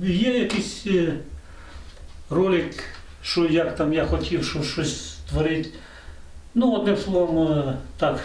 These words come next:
вона ще й не докінчена там, але ж таке, хай висить, може ніхто не викине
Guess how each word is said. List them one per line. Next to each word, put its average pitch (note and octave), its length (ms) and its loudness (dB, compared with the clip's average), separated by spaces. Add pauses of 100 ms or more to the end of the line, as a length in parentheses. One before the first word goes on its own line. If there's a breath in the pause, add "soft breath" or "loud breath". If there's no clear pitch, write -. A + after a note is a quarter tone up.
вона D#3 220 4
ще D#3 180 -2
й C3+ 220 0
не D3+ 80 4
докінчена D#3+ 600 0
там, C#3+ 340 0 (500 loud breath)
але D3+ 340 2
ж C3+ 380 0
таке, B2+ 300 -6 (560 loud breath)
хай D#3+ 260 0
висить, D3 420 0
може D3+ 560 2
ніхто D#3 320 2
не E3+ 100 4
викине C#3 520 2